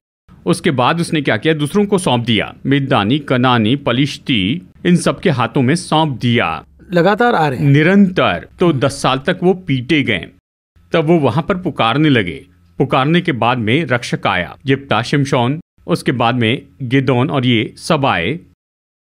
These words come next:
Speaker 1: फिर दस बीस साल तक वो अच्छे रहे। फिर से परमेश्वर से दूर गए और फिर से वापस आए। देखिए, इस तरह का रूटीन काम हो गया जो उनके बीच में होने लगा। केवल इसराइल में नहीं,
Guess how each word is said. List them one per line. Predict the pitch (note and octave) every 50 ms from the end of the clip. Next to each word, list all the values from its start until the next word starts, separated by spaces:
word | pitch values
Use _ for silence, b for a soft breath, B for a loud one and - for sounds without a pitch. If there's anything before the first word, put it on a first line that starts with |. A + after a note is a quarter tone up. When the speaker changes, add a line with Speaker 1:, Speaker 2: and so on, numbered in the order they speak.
| _ _ -
Speaker 1:
फिर | - B3 G#3+
दस | E3+ C#3+ D#3+ C#3+ D3 D3+
बीस | C3+ D3+ E3 - -
साल | - B2 A#2 C3
तक | - F3 F3 -
वो | F#3+ F3
अच्छे | C3+ - - - E3 D3+
रहे। | A#2+ A2 G2+ E2 C2 - _ _ _ _ _ _ _ _ _ _ _ _ -
फिर | - F#3
से | F3+ - A#3
परमेश्वर | F3 F3 C3 G#2+ A2+ B2+ B2 - F3+
से | F#3+ - G#3 F3+
दूर | C#3+ C#3+ D#3 D3+ C#3+
गए | A#2 A#2+ F#2 D#2 C#2+ - - - -
और | - G2+ F#3+
फिर | F#3 - A3+
से | F3+ - G#3+
वापस | D#3 C3+ A2+ A2+ - D3 C#3 -
आए। | G#2 F2 F#2+ -
देखिए, | F3 D#3 E3+ E3 - F3
इस | C#3 C#3+ D3+ C#3+ - - -
तरह | D3+ C#3+ D3
का | C#3 - G#2 A2+ C#3
रूटीन | C#3 C#3 C3+ - - G3 G3+ F#3+
काम | F3+ D#3 A#2+ B2 D3+ D#3+
हो | C3 A#2 C3 A#2+
गया | A2 G#2+ E2 C#2 - - _ - -
जो | C#3 C#3 D#3+
उनके | D#3+ E3 D#3 F3 D#3
बीच | C3 C3+ D3+ D3 C#3 -
में | F3+ D#3+
होने | B2 C3+ B2+ A#2+ A#2
लगा। | A2 G2+ F2+ D#2+ B1+ A1+ - b b b b b
केवल | - D3+ C#3+ D3+ D#3 D3+
इसराइल | B2+ - - C#3 A#2+ A#2 C#3 F3
में | F#3 G3+ F3+
नहीं, | C#3 A#2+ C3 B2+ A2 F#2+ E2